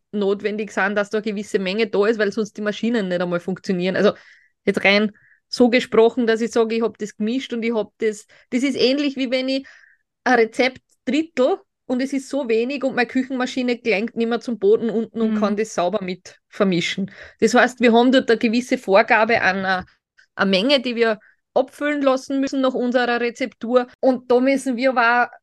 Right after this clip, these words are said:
Speaker 1: das Vertrauen haben, dass es verkauft wird, ganz einfach in einer entsprechenden Zeit, beziehungsweise nicht nachher zusätzlich im Lager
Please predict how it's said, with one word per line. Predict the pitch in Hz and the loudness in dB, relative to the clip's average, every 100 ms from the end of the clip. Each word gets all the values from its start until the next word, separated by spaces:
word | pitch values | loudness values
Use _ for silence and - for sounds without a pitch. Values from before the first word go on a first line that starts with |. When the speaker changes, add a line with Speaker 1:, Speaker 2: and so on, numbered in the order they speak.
| - - - _ _ - | -20 -20 -20 _ _ -8
Speaker 1:
das | 269 - | -6 -4
Vertrauen | 254 214 190 233 240 | -4 0 2 2 0
haben, | 240 226 202 _ _ - | -4 -6 -12 _ _ -4
dass | 214 208 | -4 0
es | 220 - - _ | -2 -2 -16 _
verkauft | 233 - 208 - 165 | -6 2 2 2 -4
wird, | 151 - - | -4 -4 -2
ganz | 196 175 | 0 2
einfach | 190 196 190 | 0 0 -2
in | 190 | -2
einer | 180 | -4
entsprechenden | - 175 - 180 - 196 | -2 -2 -2 -4 -6 0
Zeit, | 196 220 226 | 2 2 2
beziehungsweise | 233 - 233 214 220 233 | -4 -2 -4 0 -2 0
nicht | 226 226 | -4 -4
nachher | 220 214 226 | -2 -2 -4
zusätzlich | 247 233 233 220 202 | -4 -2 -2 -4 -6
im | 190 | -4
Lager | 170 208 254 254 | 0 0 0 -2